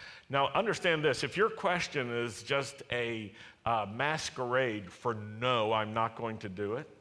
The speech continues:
then don't think you'll get a good answer. I remember when our kids were young and, and we'd ask them to do something. If they said, "Why?" I had to listen very carefully, because if what they needed is some further understanding, I was willing to give it.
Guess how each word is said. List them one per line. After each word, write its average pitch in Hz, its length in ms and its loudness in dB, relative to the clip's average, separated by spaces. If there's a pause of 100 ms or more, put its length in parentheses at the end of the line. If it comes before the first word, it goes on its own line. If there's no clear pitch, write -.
(840)
then 123 500 2 (160)
don't 160 220 2
think 151 200 0
you'll 131 140 0
get 127 200 2
a 120 40 0
good 113 220 0
answer. 101 400 -2 (240)
I 117 60 4
remember 135 460 4
when 120 300 2
our 113 140 2
kids 131 260 0
were 131 120 2
young 127 440 4
and, 104 180 0 (540)
and 113 460 2 (520)
we'd 127 200 2
ask 131 180 4
them 120 140 -6
to 120 120 -4
do 139 140 0
something. 139 520 0
If 113 120 -2
they 143 160 2
said, 110 400 0
"Why?" 113 560 4 (380)
I 127 80 2
had 127 160 2
to 127 40 2
listen 123 360 0
very 123 240 2
carefully, 120 520 -2
because 117 400 -2
if 127 140 -2
what 226 180 0
they 180 120 -2
needed 143 480 0
is 110 100 -2
some 113 160 -6
further 139 380 2
understanding, 139 640 -2
I 120 80 4
was 110 140 -2
willing 131 280 2
to 113 100 -8
give 131 260 -2
it. - 180 -8